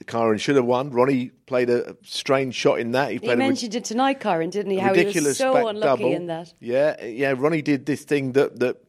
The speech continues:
Speaker 1: that if you were Mark Sov, you might have said was disrespecting the game. He went for a back double. It was, uh, either in the last frame. I think it was at nine eight, Kyren, and he got away with it, snookered him back, and then made a big century in the last. So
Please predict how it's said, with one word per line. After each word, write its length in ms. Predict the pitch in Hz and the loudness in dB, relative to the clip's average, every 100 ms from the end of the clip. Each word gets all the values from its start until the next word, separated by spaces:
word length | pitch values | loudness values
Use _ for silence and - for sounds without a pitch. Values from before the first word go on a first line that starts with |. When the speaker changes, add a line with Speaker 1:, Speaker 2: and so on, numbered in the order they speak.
| _ | _
Speaker 1:
that 240 | 117 - | -2 -2
if 220 | - 120 135 | -4 -6 -2
you 80 | |
were 80 | 120 | 0
Mark 240 | 127 113 - | 0 -2 -2
Sov, 180 | 117 | -2
you 80 | 113 | 0
might 120 | 117 | -2
have 100 | 120 | -2
said 180 | 123 110 | -4 -2
was 120 | 110 | -4
disrespecting 600 | 117 110 110 - 120 110 | -4 -8 -8 -6 -6 -4
the 80 | 110 | -2
game. 320 | 123 123 131 - - - - | 0 0 -2 -12 -20 -20 -8
He 80 | |
went 160 | 135 131 | -6 -4
for 120 | 120 | -4
a 40 | 117 | -2
back 300 | 139 - 107 | -4 -4 0
double. 320 | 127 120 120 | 2 2 -2
It 100 | - | -4
was, 240 | 104 113 - | -8 -10 -12
uh, 340 | - - 98 127 | -10 -4 2 2
either 180 | 123 | 2
in 60 | 120 | 0
the 60 | 120 | 2
last 300 | 117 113 - | 0 0 -2
frame. 240 | 127 117 | -2 -2
I 40 | |
think 220 | 110 175 170 | -6 -8 -8
it 80 | |
was 160 | 117 117 | -8 -8
at 100 | 120 | -8
nine 340 | 127 127 120 | -4 -2 -2
eight, 180 | 117 113 | -4 -10
Kyren, 400 | - 135 120 104 - - - _ _ - | -4 0 0 -2 -10 -20 -20 _ _ -2
and 140 | 117 | 0
he 80 | 123 | 0
got 220 | 113 143 | 0 0
away 240 | 123 120 127 | 2 2 2
with 180 | 113 117 | 0 -2
it, 220 | - - | -4 -8
snookered 440 | - 135 131 120 | -6 -2 -2 0
him 120 | 110 | -2
back, 260 | 101 117 - | 2 0 0
and 100 | 110 | -2
then 300 | 117 117 113 - - | -4 -4 -10 -16 -10
made 260 | 123 123 | -2 0
a 220 | 120 113 | 0 -4
big 320 | - - 123 - | -10 -10 -10 -4
century 320 | 135 117 120 | -4 -2 -4
in 60 | |
the 80 | 120 | -2
last. 340 | 135 120 104 - | 0 2 0 0
So 260 | 123 113 | 2 2